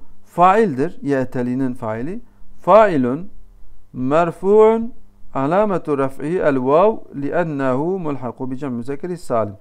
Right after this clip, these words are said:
Uli mef'ulu bihtir. Mensubtur. Alametu nesbi el ya li'ennehu mulhakun bi cem müzekeri salim. Üçüncüsü. Evet. Ulu vardı ikincisinde. Birincisinde neydi?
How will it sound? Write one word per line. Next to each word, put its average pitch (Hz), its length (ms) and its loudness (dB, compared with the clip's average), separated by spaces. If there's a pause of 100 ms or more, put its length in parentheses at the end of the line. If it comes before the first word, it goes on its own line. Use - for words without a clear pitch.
(240)
Uli 165 420 0 (380)
mef'ulu 160 600 -2
bihtir. 190 540 -6 (920)
Mensubtur. 180 1000 -4 (380)
Alametu 147 380 -2
nesbi 127 300 -6
el 117 160 0
ya 160 320 -2 (140)
li'ennehu 127 380 -6
mulhakun 120 640 -8
bi 120 180 -4
cem 139 140 -8
müzekeri 139 440 -8
salim. 101 360 -6 (540)
Üçüncüsü. 180 680 -6 (1040)
Evet. 117 380 -4 (680)
Ulu 160 440 -4 (100)
vardı 110 360 -8
ikincisinde. 113 680 -10
Birincisinde 123 640 -6
neydi? 120 400 -6